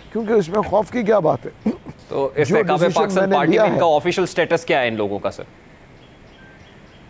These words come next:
Speaker 1: देखिए, इस वक्त तो इनका कोई official status नहीं है।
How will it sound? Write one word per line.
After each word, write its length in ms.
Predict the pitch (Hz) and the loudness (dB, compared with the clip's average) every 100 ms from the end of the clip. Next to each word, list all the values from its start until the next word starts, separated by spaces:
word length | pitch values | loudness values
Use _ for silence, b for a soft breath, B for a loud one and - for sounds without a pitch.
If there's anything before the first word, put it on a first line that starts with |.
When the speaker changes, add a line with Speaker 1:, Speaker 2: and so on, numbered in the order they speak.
| - - - - - | -20 -20 -20 -20 -4
Speaker 1:
देखिए, 200 | 156 170 | 0 4
इस 200 | 185 - | 2 4
वक्त 160 | 196 - | 0 2
तो 100 | 196 | 0
इनका 240 | 190 214 | 2 0
कोई 220 | 180 202 196 | 0 4 4
official 420 | 165 151 139 151 | 4 0 -2 -2
status 440 | - 135 139 - - | -2 -4 -6 -10 -14
नहीं 100 | - | -16
है। 180 | - | -20